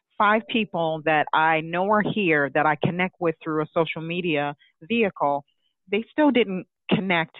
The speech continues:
in person. So it is very important, while social media can help you build a pretty strong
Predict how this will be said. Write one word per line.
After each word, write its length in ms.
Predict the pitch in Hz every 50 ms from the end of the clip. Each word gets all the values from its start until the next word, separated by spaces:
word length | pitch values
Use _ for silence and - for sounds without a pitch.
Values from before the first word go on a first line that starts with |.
| - -
in 180 | 170 156 151 139
person. 560 | - - 220 214 202 - - 151 131 123 123 -
So 140 | - 170 170
it 80 | 170 - -
is 180 | 214 254 254 233 208 180
very 240 | 214 202 202 196
important, 720 | 180 165 170 - - - 254 254 214 - - 151 151 147 - - - - - _ -
while 260 | 180 175 170 165 - - -
social 280 | - 214 214 - - 202
media 380 | 202 196 202 190 202 185 160 156 -
can 160 | - 180 165
help 200 | 151 185 175 165 -
you 120 | 165 175 175
build 460 | 156 - 170 170 160 156 156 151 151 - _ _ _ _ _ _ _ -
a 100 | 170 147 135 _ _ - - -
pretty 240 | - 269 285 262 240 - -
strong 480 | - - 196 208 208 214 220 220 226